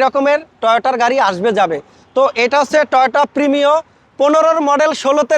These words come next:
রেজিস্ট্রেশন, ফুল লোডেড গাড়ি, এফইএক্স প্যাকেজ, সিট পাওয়ার আছে, ফাইভ গ্রেডের গাড়ি। আর আমার হাতের বাম পাশে যেটা পাচ্ছেন, Toyota Cross, এটার মডেল হচ্ছে দুই হাজার বাইশ, রেজিস্ট্রেশন হচ্ছে দুই হাজার চব্বিশ,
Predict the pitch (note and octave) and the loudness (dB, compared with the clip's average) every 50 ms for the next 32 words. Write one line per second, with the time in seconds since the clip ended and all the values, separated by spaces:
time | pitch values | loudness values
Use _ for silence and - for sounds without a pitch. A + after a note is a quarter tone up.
0 | D4 C#4+ C4 D4 C#4+ - C#4+ C#4 - - A3+ G3 E3+ - - - D#4 E4+ E4+ D#4 | 0 0 0 -2 -4 -4 -4 -4 -2 -2 -4 -4 -6 -8 -4 -2 0 0 2 2
1 | D#4 D#4 D4 D4+ C4 A3+ B3 A3+ G#3 F3+ - _ _ _ _ - C4+ C#4+ - C#4+ | 2 2 2 0 0 0 0 0 0 -4 -6 _ _ _ _ -2 -2 -2 0 -2
2 | D#4 D#4 - - - D4 B3+ B3 C#4 C#4 B3 - - - D4 A3+ - - C#4+ C#4 | -2 -4 -4 -4 -4 -4 -2 0 -2 -2 -2 -4 -4 -4 -4 -4 0 0 0 2
3 | C4+ C4+ C4+ B3+ A#3 - A3+ G3 D#3+ - _ _ _ _ _ _ _ _ _ _ | 2 2 2 0 -2 -2 -6 -6 -6 -8 _ _ _ _ _ _ _ _ _ _
4 | _ _ _ _ _ - B3+ C4+ D4+ C#4+ A#3 A#3 D#4 D#4 C4+ D4+ D4 B3 B3 A#3 | _ _ _ _ _ -4 -2 -2 0 -2 0 0 0 2 2 0 0 0 0 -2
5 | A3 B3+ D4+ - - - _ - _ _ _ - G3+ A3 A#3 B3 C4 D4 C#4+ A#3+ | -2 -4 -6 -10 -14 -20 _ -20 _ _ _ -2 0 0 0 0 0 0 -2 -2
6 | A#3+ B3+ - D4 B3 C4+ C4+ C#4 C4 D#4+ C#4 - C#4+ D4 C#4 D4 C4 D4 C#4+ C4+ | -2 -2 -2 0 0 0 -2 0 -2 -2 -4 -2 -4 -2 -2 0 0 0 -2 0
7 | - D4+ D4+ D4+ D#4 D4 - - B3 B3+ C4 A#3+ C#4+ C#4+ D#4 D#4+ D#4+ - _ _ | 0 -2 -2 -2 -4 -8 -2 0 0 0 2 2 2 2 2 0 -2 -6 _ _
8 | _ _ _ B3 C4+ C4+ A#3+ G3+ - - - - _ _ _ _ _ _ - A3+ | _ _ _ -2 0 0 0 -2 -4 -10 -20 -20 _ _ _ _ _ _ -4 -2
9 | A3+ C#4+ D4 C#4 C4+ C4+ C4+ C#4+ D4+ D4+ C#4 - D#4 D4+ A3+ C#4 C#4+ C#4+ C#4+ D4+ | 0 0 0 2 2 2 2 2 2 0 -2 0 -2 -2 0 0 0 2 0 0
10 | A#3+ G3 A#3 A#3+ A#3+ A3+ G3+ - - - D#3 A3 B3 A#3 C#4 B3 - C#4 C#4+ D4+ | 0 0 0 0 2 0 -2 -2 -8 -6 -4 -2 -2 -2 -4 -8 -8 -6 -6 -6
11 | D4 - D4+ C#4+ G#3+ C4+ C#4 C#4 C4 C#4+ C4 - - D4+ D4+ B3 A3+ C4+ B3 G3+ | -4 -2 -2 -2 0 0 0 2 2 0 0 0 0 0 0 2 2 0 -2 -2